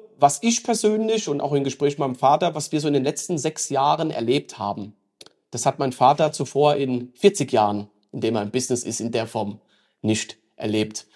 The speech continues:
Und ich hab für mich gelernt, ich würde lügen, wenn ich auch nicht immer mal nervös wurde in letzter Zeit, wenn so ein Goldpreis, wenn so ein Silberpreis schwankt.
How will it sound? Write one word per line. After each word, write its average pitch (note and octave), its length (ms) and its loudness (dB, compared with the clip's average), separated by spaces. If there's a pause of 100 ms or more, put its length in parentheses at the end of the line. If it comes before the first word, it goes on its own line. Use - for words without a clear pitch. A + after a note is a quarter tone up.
(380)
Und C#3 380 6 (1000)
ich G#3 200 6
hab A3+ 220 4
für F#3 80 6
mich F3 240 4
gelernt, F3+ 680 4 (1000)
ich - 160 -6
würde A#2+ 160 6
lügen, F#3+ 580 6
wenn C3 160 4
ich B2+ 160 0
auch C3+ 80 4
nicht B2+ 160 2
immer C#3 140 -2
mal C3+ 140 2
nervös A#2+ 380 4
wurde B3+ 360 6
in A3+ 100 2
letzter G#3 320 6
Zeit, F#3 380 4
wenn F3 100 2
so E3+ 100 2
ein E3 80 2
Goldpreis, D#3 520 4
wenn D3 120 4
so C#3+ 60 0
ein C#3+ 80 -2
Silberpreis C#3 460 0
schwankt. C#3+ 300 2